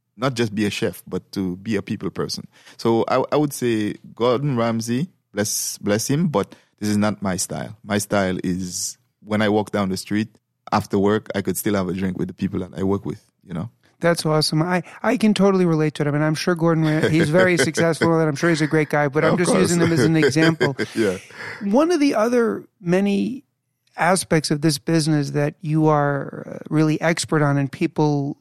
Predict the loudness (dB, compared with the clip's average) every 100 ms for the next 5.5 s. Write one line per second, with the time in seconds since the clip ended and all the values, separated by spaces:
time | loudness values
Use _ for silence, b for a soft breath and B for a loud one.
0 | -18 -18 -8 0 2 4 4 2 2 0
1 | 0 0 0 -2 -4 -4 -4 -4 -4 B
2 | 0 4 4 4 4 2 0 -2 0 0
3 | 0 0 -2 -2 -4 -4 -2 -2 0 0
4 | 2 4 4 4 2 2 0 0 0 0
5 | 2 2 0 -2